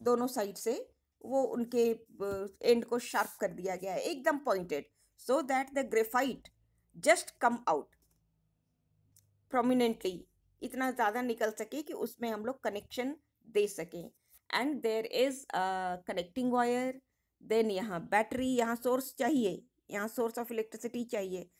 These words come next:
because we have to convert electrical energy into chemical energy, वो केमिकल इफेक्ट दिखाना है।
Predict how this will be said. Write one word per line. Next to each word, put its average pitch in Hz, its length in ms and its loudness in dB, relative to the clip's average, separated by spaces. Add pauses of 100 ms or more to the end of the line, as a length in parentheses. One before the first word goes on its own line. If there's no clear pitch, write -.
(180)
because 262 440 4
we 220 100 4
have 226 200 0
to 269 100 -4
convert 226 520 0
electrical 220 560 -4
energy 202 440 -2 (500)
into 320 560 2
chemical 226 400 0 (440)
energy, 185 440 0 (840)
वो 247 220 2 (100)
केमिकल 240 340 4
इफेक्ट 226 320 -2
दिखाना 185 340 -2
है। 180 200 -12